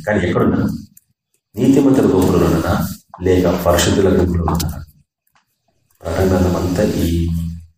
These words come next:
మొదటి మూడు గుంపుల గురించి రాయబడింది. ఎక్కువ మటుకు ఒక పన్నెండవ అధ్యాయం, పద్నాలుగవ అధ్యాయమే నాలుగో గుంపు గురించి రాయబడింది ప్రకటన గ్రంథంలో. నేను అవన్నీ ఇప్పుడు మీకు చెప్పలేదు, కానీ మీకు మనకు ఒక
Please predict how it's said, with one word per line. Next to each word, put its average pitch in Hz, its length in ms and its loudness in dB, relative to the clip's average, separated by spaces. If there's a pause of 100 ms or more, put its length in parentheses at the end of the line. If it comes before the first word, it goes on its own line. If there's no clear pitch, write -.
(140)
మొదటి 92 760 2
మూడు 117 440 2
గుంపుల 98 460 2
గురించి 101 260 2
రాయబడింది. - 400 -6
ఎక్కువ - 440 0
మటుకు - 300 0
ఒక - 160 -4
పన్నెండవ 98 400 2
అధ్యాయం, 98 500 2
పద్నాలుగవ 87 380 0
అధ్యాయమే - 520 -4 (220)
నాలుగో 95 380 2
గుంపు 95 140 2
గురించి 92 200 2
రాయబడింది 76 420 -2 (180)
ప్రకటన 76 260 -10
గ్రంథంలో. 71 360 -8 (2250)
నేను 85 100 -6
అవన్నీ 87 260 0
ఇప్పుడు 82 220 0
మీకు 80 220 -4
చెప్పలేదు, 98 380 2
కానీ - 240 2 (1200)
మీకు 107 240 2
మనకు 104 240 2
ఒక 107 120 4